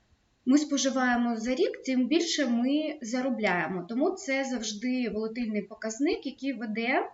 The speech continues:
при його збільшенні до, е, збільшення самого сінгапурського долару або іншої валюти.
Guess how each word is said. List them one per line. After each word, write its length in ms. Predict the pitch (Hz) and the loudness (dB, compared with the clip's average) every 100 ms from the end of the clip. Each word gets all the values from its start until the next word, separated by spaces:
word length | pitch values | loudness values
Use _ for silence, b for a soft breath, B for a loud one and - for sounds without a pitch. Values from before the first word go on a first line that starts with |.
| - | -10
при 200 | 254 262 | -6 -4
його 380 | 233 233 233 233 | -4 -4 -4 -6
збільшенні 720 | 220 262 330 - 349 330 311 | -4 -4 -4 -4 -2 0 0
до, 340 | 202 247 277 302 | -2 -2 0 0
е, 600 | 302 - _ - 190 202 | -2 -10 _ -10 -6 -6
збільшення 720 | 196 202 269 - 277 269 254 | -6 -6 -6 -4 -2 -2 -4
самого 680 | - 208 202 220 220 220 214 | -6 -4 -2 -2 -4 -6 -6
сінгапурського 800 | 214 185 - 196 - - 185 185 | -6 -6 -8 -12 -12 -10 -10 -8
долару 420 | 170 156 151 156 _ | -8 -8 -10 -14 _
або 280 | - - 277 | -18 -8 -6
іншої 500 | 302 226 220 - 208 | -4 -4 -6 -6 -8
валюти. 500 | 185 190 170 - - | -6 -6 -6 -10 -16